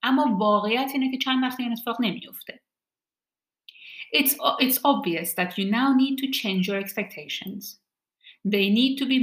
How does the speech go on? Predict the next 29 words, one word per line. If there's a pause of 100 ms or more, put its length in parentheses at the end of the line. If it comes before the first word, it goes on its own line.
more (100)
realistic (220)
based
on
what (180)
is
actually (100)
happening
now. (1800)
اما (580)
آشکاره
که (1200)
اتفاق
نمیفته
و
فقط
شما
این
که
می‌تونین
انتظاراتتون
رو
تغییر
بدین. (2000)
واقعیتش
اینه
که
انتظارهای
شما